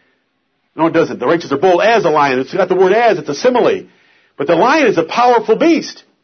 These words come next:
and bold, courageous, fearless. The man who lives a righteous life. These are,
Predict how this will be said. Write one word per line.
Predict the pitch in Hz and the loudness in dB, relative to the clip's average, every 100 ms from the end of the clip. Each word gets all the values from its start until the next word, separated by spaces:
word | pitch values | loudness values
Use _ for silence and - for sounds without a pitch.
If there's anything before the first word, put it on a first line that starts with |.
| _ _ _ _ | _ _ _ _
and | 147 143 | -10 -2
bold, | 240 320 311 101 82 _ _ _ _ - | 2 4 2 0 -6 _ _ _ _ -8
courageous, | 190 233 311 254 - - | 0 2 2 0 -4 -4
fearless. | 320 349 302 - - - _ _ _ _ _ _ _ | 0 2 2 0 -6 -20 _ _ _ _ _ _ _
The | 80 | -12
man | 120 139 | -8 -8
who | 123 | -4
lives | 127 113 | -4 -4
a | |
righteous | 104 123 120 98 | -4 -6 -8 -14
life. | 92 82 - - - - | -10 -10 -10 -18 -20 -6
These | 220 180 | -4 -4
are, | 147 | -4